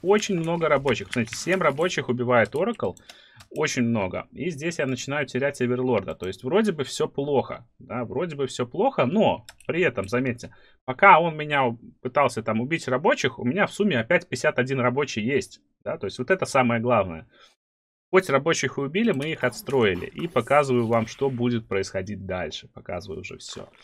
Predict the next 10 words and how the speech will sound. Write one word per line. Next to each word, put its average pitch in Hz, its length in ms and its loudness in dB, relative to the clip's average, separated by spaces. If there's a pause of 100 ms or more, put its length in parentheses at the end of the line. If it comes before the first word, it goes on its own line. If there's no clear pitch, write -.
(380)
Дальше 101 300 -2
мы 104 100 -6
не 107 100 -2
останавливаемся, 151 920 -4
мы 110 180 -2
просто 113 520 -4
смело 92 600 -8 (1080)
берём 117 440 -2
и 127 220 -8
делаем 113 640 0